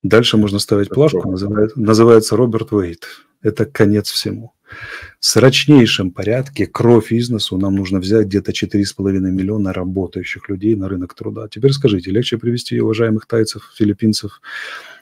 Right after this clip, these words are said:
Speaker 1: и ещё кого-то, да пусть они ещё поедут в страну разрушенную, где отключают электричество, либо вернуть своих? А как можно вернуть своих, если в Польше им лучше, в Германии им лучше и так далее? Поэтому наша задача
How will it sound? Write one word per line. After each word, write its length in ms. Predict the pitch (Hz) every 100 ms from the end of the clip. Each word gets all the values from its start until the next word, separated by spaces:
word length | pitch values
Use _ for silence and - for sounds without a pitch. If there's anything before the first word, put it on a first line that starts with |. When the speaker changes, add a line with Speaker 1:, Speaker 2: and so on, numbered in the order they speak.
| _
Speaker 1:
и 60 | -
ещё 200 | 98 165
кого-то, 280 | 151 107 -
да 100 | 87
пусть 220 | 98 -
они 100 | 95
ещё 180 | 90 -
поедут 440 | 92 139 107 - -
в 40 | -
страну 300 | - 92 87
разрушенную, 580 | 85 85 110 101 92
где 160 | 87 90 82 98
отключают 440 | - 98 92 90
электричество, 460 | 90 - 139 - 98
либо 200 | 104 104
вернуть 300 | 104 107 101
своих? 460 | - 113 110 _ _ _ _ _ _ _ _ _ -
А 80 | 101
как 160 | 131
можно 200 | 120 110
вернуть 280 | 107 110 110
своих, 240 | 120 143
если 200 | 113 98
в 80 | 101
Польше 340 | - 123 135 104
им 140 | 95
лучше, 400 | 92 101 98 -
в 60 | 90
Германии 580 | 95 92 113 110 98 98
им 160 | 95
лучше 540 | 92 90 95 - - 110
и 40 |
так 240 | - 107
далее? 200 | 113 123 - - - - -
Поэтому 320 | - 101 101
наша 280 | 104 139 151
задача 640 | 165 151 110 101 98 117